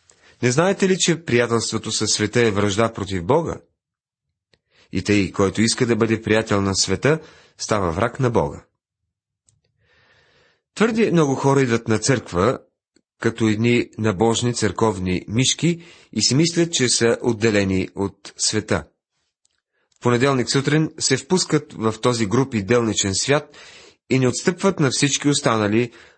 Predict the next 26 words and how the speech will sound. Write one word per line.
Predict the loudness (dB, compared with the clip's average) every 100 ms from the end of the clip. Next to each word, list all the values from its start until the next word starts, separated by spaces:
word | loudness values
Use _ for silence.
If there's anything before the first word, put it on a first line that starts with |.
| _ -4
по | -2
грубостта | 2 0 0 -2 2 2
и | 2
скъперничеството | -2 0 -2 -2 -2 -4 -4 -2 0 -2 -4 -20 _
и | -8 -4
по | -2
преследването | 0 0 0 0 0 0 0 0 0 -4 _ _ -10
на | 0 2 2 0
своите | -2 0 0 -2
цели. | 0 0 -2 -10 _ _ _ _ _ _ _
Те | 0
искат | 0 0 0
да | 0
ги | 0
изразходват | 0 0 2 0 0 -2
само | 0 -2 -2
за | -4 -2
себе | 0 0
си, | 0 -2 -4 -8 _ _ _ _ -10
за | -4
своите | -2 2 0 0 0 -2 -2
егоистични | -2 -2 -4 -4 -2 -2
желания. | 0 2 2 0 -6 -16 _ _ _ _ _ _ _ _ _ _ _ -6
Затова | 0 2 2
говори | 2 2 2
Яков. | 0 -4 -14 -18 -20